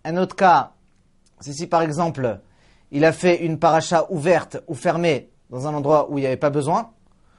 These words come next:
ou bien c'est un endroit où il y avait oui besoin de faire une paracha ouverte ou fermée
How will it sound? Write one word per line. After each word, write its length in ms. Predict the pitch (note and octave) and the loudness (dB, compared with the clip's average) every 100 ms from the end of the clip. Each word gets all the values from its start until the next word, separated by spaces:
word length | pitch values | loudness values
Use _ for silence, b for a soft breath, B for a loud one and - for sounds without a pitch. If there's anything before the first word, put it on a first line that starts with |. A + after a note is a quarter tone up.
| _ - | _ -8
ou 80 | D3+ | -2
bien 420 | D#3 G3+ D#3 A2+ _ _ _ _ _ _ _ _ _ _ _ _ _ - | 2 4 2 -2 _ _ _ _ _ _ _ _ _ _ _ _ _ -20
c'est 220 | - - | -6 0
un 120 | D#3+ | 2
endroit 220 | E3+ F3 | 4 6
où 60 | F3+ | 6
il 40 | E3 | 6
y 20 | |
avait 160 | D#3 | 4
oui 160 | E3+ G#3 | 4 4
besoin 320 | F3+ E3+ F3+ | 2 2 2
de 80 | E3 | 0
faire 160 | - D3+ | 0 0
une 100 | D3 | 2
paracha 300 | D3+ D3+ E3 | 0 2 2
ouverte 280 | C#3+ D#3 D3 | 2 0 -2
ou 40 | |
fermée 520 | D#3+ C#3+ D3+ B2+ A#2 | -4 -2 0 -2 -4